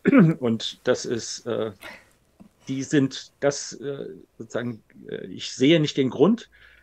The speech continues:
äh, warum dieser Polit-, wir stehen nicht vor einer Situation, dass wir unverhinderbare Kriege, das Gegenteil, es wäre wichtig gewesen, diesen Krieg, wie Harald Kujat das gut beschrieben hat,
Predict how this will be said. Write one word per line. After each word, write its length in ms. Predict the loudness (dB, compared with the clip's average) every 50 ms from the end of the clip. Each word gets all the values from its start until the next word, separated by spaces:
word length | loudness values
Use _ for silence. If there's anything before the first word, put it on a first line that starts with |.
| _ _ _ _
äh, 260 | -6 -4 -2 -2 -2 0
warum 580 | 0 0 2 4 4 2 2 0 -2 -4 -8 -12
dieser 440 | -14 -14 -12 -10 -4 0 0 0 0
Polit-, 360 | 0 -2 -4 -4 -4 -4 -4
wir 80 | -6
stehen 260 | -4 -2 -2 0 0 0
nicht 140 | -2 -2
vor 80 | -4 -4
einer 100 | -2 -4
Situation, 500 | -4 -6 -6 -6 -6 -6 -4 -4 -4 -4
dass 200 | -4 -4 -6 -6
wir 240 | -4 -2 -2 -2 -4
unverhinderbare 760 | -6 -8 -4 -4 -2 -2 -2 -2 -4 -4 -4 -6 -6 -8 -8
Kriege, 340 | -10 -8 -8 -8 -6 -4 -6
das 160 | -6 -6 -4
Gegenteil, 460 | -2 -2 -2 -2 -2 -4 -2 -2 -2
es 140 | -2 -4 -4
wäre 300 | -4 -4 -4 -4 -6 -8
wichtig 460 | -10 -14 -10 -10 -8 -8 -6 -8 -6 -6
gewesen, 440 | -6 -4 -4 -6 -6 -6 -8 -8
diesen 240 | -8 -8 -8 -10 -10
Krieg, 380 | -10 -8 -6 -6 -6 -6 -10 -14 -12
wie 220 | -10 -10 -10 -10 _
Harald 320 | -8 -6 -4 -4 -4 -6
Kujat 340 | -4 -4 0 0 0 0 -2
das 120 | -8 -12
gut 160 | -12 -14 -12 -12
beschrieben 420 | -12 -14 -10 -10 -8 -8 -8 -6
hat, 140 | -8 -8